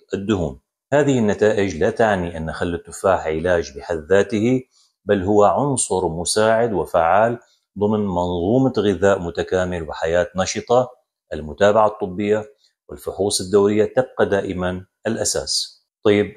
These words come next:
هل لخل التفاح استخدامات غير شربه أو إضافته للطعام؟ أولًا، يستخدم لتنظيف الشعر. يمزج ملعقة صغيرة من خل التفاح، ملعقة الشاي، مع كوب من الماء، ويستخدم كغسول نهائي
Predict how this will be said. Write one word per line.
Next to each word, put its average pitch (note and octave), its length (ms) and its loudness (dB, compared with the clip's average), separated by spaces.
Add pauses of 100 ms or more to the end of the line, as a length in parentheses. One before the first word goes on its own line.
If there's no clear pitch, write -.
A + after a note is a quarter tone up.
هل B2+ 360 0
لخل A2+ 160 -2
التفاح - 800 -2 (200)
استخدامات F2 680 -2
غير G#2 340 2
شربه G#2 560 -2
أو E2 200 -4
إضافته E2+ 400 -4
للطعام؟ G2 640 0 (520)
أولًا، A#2 340 4
يستخدم F#2 480 0
لتنظيف E2+ 600 -4
الشعر. A#2+ 460 2 (280)
يمزج G#2 520 0 (200)
ملعقة G2 640 2
صغيرة F2+ 500 -2
من D#2 140 -6
خل F#2 200 -6
التفاح، - 600 -4 (540)
ملعقة F#2 300 0
الشاي، A#2 640 -2 (260)
مع C3 360 -2 (140)
كوب C3 440 2
من G2+ 420 -2
الماء، F#2 520 -2 (220)
ويستخدم F2+ 540 -2
كغسول F#2 680 0
نهائي F#2 640 -2